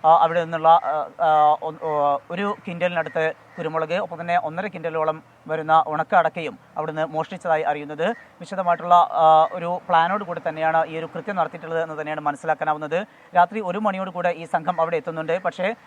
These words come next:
വാഹനങ്ങൾ തുടർച്ചയായി വരുന്ന സാഹചര്യത്തിൽ ആ സമയത്ത് മോഷ്ടിക്കാൻ ശ്രമിക്കുന്നില്ല. ആ വാഹനം മടങ്ങിപ്പോന്നു.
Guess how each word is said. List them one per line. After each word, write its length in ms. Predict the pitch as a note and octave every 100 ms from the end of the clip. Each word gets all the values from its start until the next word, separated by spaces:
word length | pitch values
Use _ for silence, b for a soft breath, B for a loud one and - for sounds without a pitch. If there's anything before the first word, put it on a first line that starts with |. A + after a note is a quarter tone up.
| -
വാഹനങ്ങൾ 460 | D#3+ E3 F3+ F#3 F#3+
തുടർച്ചയായി 380 | E3+ E3+ G#3 F#3
വരുന്ന 180 | E3+ E3
സാഹചര്യത്തിൽ 480 | E3 D#3+ E3 F3 E3
ആ 100 | D#3+
സമയത്ത് 400 | E3+ E3+ E3 F3
മോഷ്ടിക്കാൻ 420 | D#3 D3+ - E3+
ശ്രമിക്കുന്നില്ല. 580 | F3+ D3+ E3+ D#3+ D3 G#3 B B
ആ 140 | E3 E3+
വാഹനം 340 | E3 D#3+ E3+ E3+
മടങ്ങിപ്പോന്നു. 560 | D#3+ E3+ E3+ D#3+ F#3